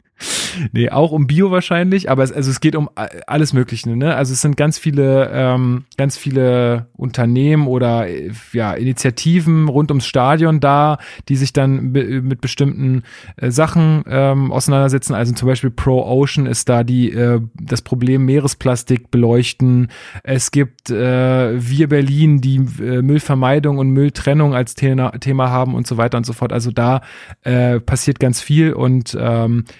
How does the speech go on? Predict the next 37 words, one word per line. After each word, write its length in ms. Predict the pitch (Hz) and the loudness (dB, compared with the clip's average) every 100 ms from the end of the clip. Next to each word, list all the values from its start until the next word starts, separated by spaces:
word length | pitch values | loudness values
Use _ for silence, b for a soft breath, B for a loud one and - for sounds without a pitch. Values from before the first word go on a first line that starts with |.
| B | B
ja, 240 | 107 98 - | -2 -2 -6
würde 240 | 127 151 | 0 4
mich 160 | 156 - | 4 2
freuen, 280 | - 165 160 | 2 2 2
wenn 140 | 139 | 0
ihr 140 | 143 | 0
da, 380 | 139 131 131 127 | 2 2 2 0
ähm, 600 | - 120 123 120 120 117 - | -2 -2 0 2 2 -2 -2
dabei 320 | 117 113 143 | -2 2 2
seid 240 | 185 180 - | 2 0 0
an 100 | 156 | 0
dem 120 | 151 | -2
Spieltag 520 | - 156 147 147 143 | -2 -4 -2 -2 -2
und 140 | 123 | -2
euch 140 | 120 123 | -4 -2
da 100 | 127 | -2
mal 80 | 123 | 0
ein 60 | |
bisschen 240 | 120 - 131 | -2 -2 -4
informiert, 480 | 120 120 127 147 | -4 -2 0 0
weil 100 | 120 | 0
es 80 | 117 | 0
ist 120 | 117 | -2
echt 200 | 113 113 | -6 -4
ein 60 | 127 | -4
wichtiges 360 | 127 - 117 - | -4 -4 -4 0
Thema. 360 | 131 135 135 B B B B 135 | 0 2 0 B B B B -4
Gut, 200 | 135 165 | 0 2
dass, 200 | 160 - | 2 0
äh, 240 | 131 135 135 | 0 0 2
du 100 | 139 | 0
uns 140 | 131 | 2
da 100 | 139 | 2
nochmal 200 | 131 127 | 2 0
geschrieben 320 | 120 - 151 | -2 -2 -2
hast, 160 | 147 - | -2 -2
Kolja, 320 | 139 135 127 | 0 0 -2